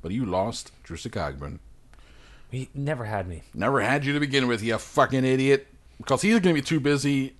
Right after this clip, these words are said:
Speaker 1: going to H B O watching this Safdie Brothers produced documentary about Paul Rubens.
Speaker 2: Fuck yes, I am.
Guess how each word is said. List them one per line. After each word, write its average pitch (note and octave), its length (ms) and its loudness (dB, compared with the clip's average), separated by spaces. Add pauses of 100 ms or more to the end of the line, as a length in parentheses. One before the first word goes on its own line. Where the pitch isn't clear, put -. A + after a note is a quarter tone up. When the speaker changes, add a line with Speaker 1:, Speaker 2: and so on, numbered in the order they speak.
(160)
Speaker 1:
going D#3+ 260 4
to - 140 -2
H G3 220 -4
B G3+ 260 2
O G2 360 0 (360)
watching A#2+ 440 0
this F2 240 -2 (160)
Safdie D#3 680 -6
Brothers D3+ 420 2
produced C3 680 -4
documentary G#2+ 800 -2
about F2 480 -4
Paul F#2 240 -4
Rubens. F#2+ 520 -8
Speaker 2:
Fuck D#3 180 -8
yes, E3 180 -4
I A#2+ 100 -2
am. A2+ 380 -6